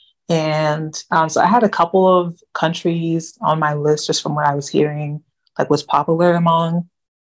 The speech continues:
amongst dis-, digital nomads. Um, so that's where I kind of started, like, what, like, other people were saying, um, just listening to, um, that. And,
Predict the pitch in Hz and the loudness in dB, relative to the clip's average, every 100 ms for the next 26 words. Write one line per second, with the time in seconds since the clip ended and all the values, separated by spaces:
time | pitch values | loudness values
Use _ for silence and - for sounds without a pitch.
0 | - 156 160 165 - 165 170 165 156 170 | -2 0 2 0 -4 -4 -4 -8 -2 0
1 | 170 165 160 160 156 156 156 - 151 147 | 2 0 0 0 0 0 -2 -2 0 0
2 | 147 147 147 151 _ _ _ _ - _ | -2 -4 -6 -10 _ _ _ _ -20 _
3 | _ _ - 165 151 147 143 165 175 208 | _ _ 0 2 4 2 4 2 4 0
4 | 190 175 - 190 185 190 180 180 175 147 | 2 0 -2 -4 -4 -2 0 -2 -2 -4
5 | - 160 151 - _ _ - 156 - 156 | -2 -2 -2 -6 _ _ -10 -8 -4 -4
6 | 156 156 156 147 147 - 143 143 147 147 | -2 -2 -2 -4 -4 -6 -4 -4 -4 -6
7 | 151 _ _ _ - 151 135 135 135 143 | -8 _ _ _ -2 0 2 0 -2 -4
8 | 160 147 143 147 147 - 147 139 139 - | -4 -4 -6 -8 -6 -4 -2 -2 -4 -2
9 | 143 - - - 156 147 147 143 - 147 | -2 -2 -6 -4 2 4 4 2 0 -6
10 | 147 147 143 151 | -6 -6 -8 -10